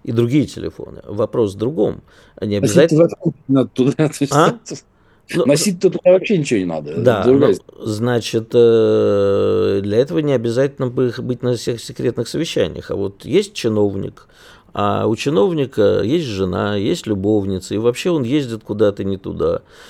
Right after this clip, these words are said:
Speaker 1: Или, э, все это прекрасно вычисляется по G P S-тракерам, по, по, по всему.
Speaker 2: Верно.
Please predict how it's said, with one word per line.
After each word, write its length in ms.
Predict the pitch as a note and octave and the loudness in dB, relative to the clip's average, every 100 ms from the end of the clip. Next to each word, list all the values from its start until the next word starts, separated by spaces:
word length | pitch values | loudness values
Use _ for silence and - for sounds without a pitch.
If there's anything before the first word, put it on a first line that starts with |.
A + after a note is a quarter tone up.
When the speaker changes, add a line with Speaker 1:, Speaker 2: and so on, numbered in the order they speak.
| - | -10
Speaker 1:
Или, 280 | - E3 E3 | -2 2 4
э, 1040 | C3+ B2+ B2 A#2 A2 G#2+ G#2 G#2 G#2 A2+ A#2 | 6 8 8 6 4 0 -2 -4 -6 -8 -12
все 240 | - F3+ | -2 4
это 220 | G#3+ A#3 E3 | 4 4 -2
прекрасно 500 | D3 C#3 F3+ - C3+ | -2 2 0 0 -2
вычисляется 1000 | A#2 - A#2+ C#3 C#3 C3 A#2+ - G#2+ G2+ | -2 -4 -4 0 2 2 0 0 0 0
по 260 | - F#2 | 0 0
G 160 | F#2+ F#2 | 0 -4
P 220 | G#2 C3+ | -2 -2
S-тракерам, 880 | E3 - A2 B2 B2+ G2+ F#2+ F#2 F#2+ | -2 0 4 4 4 0 -4 -4 -4
по, 160 | - G2 | -4 -4
по, 160 | A2 | -6
по 140 | G2+ A2 | -8 -4
всему. 300 | G2+ A#2 | 2 2
Speaker 2:
Верно. 100 | - | 0